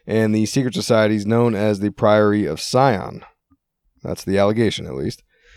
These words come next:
And they protect it because one day this bloodline will give us the new world leader. Again, referring back to the late researcher Tracy Twyman in her book Clock Shavings,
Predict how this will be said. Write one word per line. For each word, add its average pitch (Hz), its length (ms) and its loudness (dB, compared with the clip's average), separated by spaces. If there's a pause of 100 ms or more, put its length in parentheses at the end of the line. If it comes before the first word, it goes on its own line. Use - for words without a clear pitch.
(200)
And 110 80 -2
they 107 80 0
protect - 440 2
it 98 120 2
because 98 260 2
one 107 320 2
day 123 300 8
this 120 200 2
bloodline 156 480 2
will 165 400 6 (160)
give 147 220 4
us 135 320 6
the 120 140 2
new 127 200 6
world 139 380 8
leader. 139 320 6 (2250)
Again, 123 220 4
referring 120 380 4
back 120 300 4
to 117 320 0
the 107 240 0
late 113 340 2
researcher 107 640 0
Tracy 104 400 -4
Twyman 110 380 2
in 101 100 0
her 101 140 -2
book 98 300 0 (100)
Clock 101 320 0
Shavings, 135 500 0